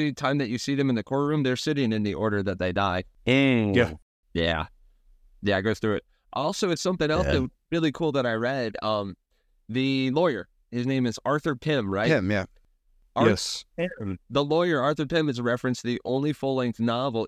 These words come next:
Speaker 1: E A Poe, The Narrative of Arthur Gordon Pym of Nantucket. It's one of his
Speaker 4: Oh,
Speaker 1: full, it's
Speaker 4: yeah.
Speaker 1: his only full-length novel. Uh,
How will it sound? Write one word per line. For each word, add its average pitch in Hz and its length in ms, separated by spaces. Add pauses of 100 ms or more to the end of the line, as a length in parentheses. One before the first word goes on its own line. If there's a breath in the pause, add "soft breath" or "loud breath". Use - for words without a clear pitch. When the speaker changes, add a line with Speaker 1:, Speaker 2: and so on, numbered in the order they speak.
Speaker 1:
E 123 180
A 113 180
Poe, 123 560 (340)
The 117 240
Narrative 127 640
of 117 240
Arthur 131 480 (180)
Gordon 123 500
Pym 143 260
of 110 100
Nantucket. 110 500
It's 104 140
one 131 100
of 123 80
his 110 80
Speaker 4:
Oh, 110 80
Speaker 1:
full, 139 280
it's - 200
Speaker 4:
yeah. 98 60
Speaker 1:
his 123 160
only 156 260
full-length 107 460
novel. 98 480 (420)
Uh, 95 400